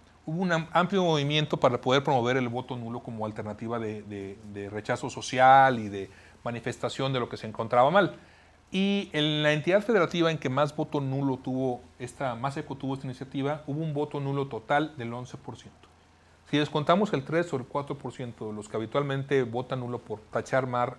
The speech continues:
mal los lugares o confundir de repente las opciones, nos encontramos con que diez veces más personas optaron por votar que aquellas que optaron por manifestarse en contra de lo mismo. No criticaría yo la alternativa de hacer una estrategia de pro-,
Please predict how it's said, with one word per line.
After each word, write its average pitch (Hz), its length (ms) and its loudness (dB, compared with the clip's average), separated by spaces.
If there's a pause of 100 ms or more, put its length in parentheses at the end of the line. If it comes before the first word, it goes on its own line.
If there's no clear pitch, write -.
(100)
mal 123 240 2
los 120 120 -2
lugares 113 640 -2 (400)
o 117 180 -4
confundir 123 520 -6
de 123 100 -2
repente 120 420 -6
las 120 200 -4
opciones, 131 540 -6 (380)
nos 147 240 -2
encontramos 180 680 2
con 185 280 0
que 190 300 -4 (340)
diez 185 380 0
veces 170 320 -2
más 156 200 -2
personas 156 540 -6
optaron 143 360 -6
por 123 160 -8
votar 120 340 -6
que - 80 -6
aquellas 131 280 -6
que - 120 -16
optaron 127 340 -6
por 113 180 -8
manifestarse 110 800 -4
en 117 100 -8
contra 113 380 -6
de 113 80 0
lo 117 80 -4
mismo. 104 360 -10 (880)
No 196 300 2
criticaría 185 640 4
yo 165 180 2
la 175 80 6
alternativa 156 600 0
de 139 60 2
hacer 147 160 -2
una 151 100 -4
estrategia 135 440 -6
de 135 80 -4
pro-, 139 160 -14